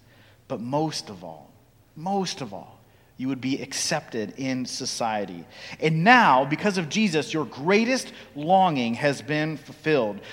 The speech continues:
You have been given the gift of sight. But any type of life,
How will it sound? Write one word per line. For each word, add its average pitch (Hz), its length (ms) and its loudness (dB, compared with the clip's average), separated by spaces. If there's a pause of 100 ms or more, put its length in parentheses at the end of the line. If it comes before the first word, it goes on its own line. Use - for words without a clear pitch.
(100)
You 185 140 2
have 160 120 0
been 147 180 0
given 151 520 2
the 135 80 -4
gift 151 320 0
of 127 140 -6
sight. 120 600 -2 (2000)
But 139 120 -4
any 202 220 2
type 170 460 -2
of 120 220 -8
life, 104 500 -10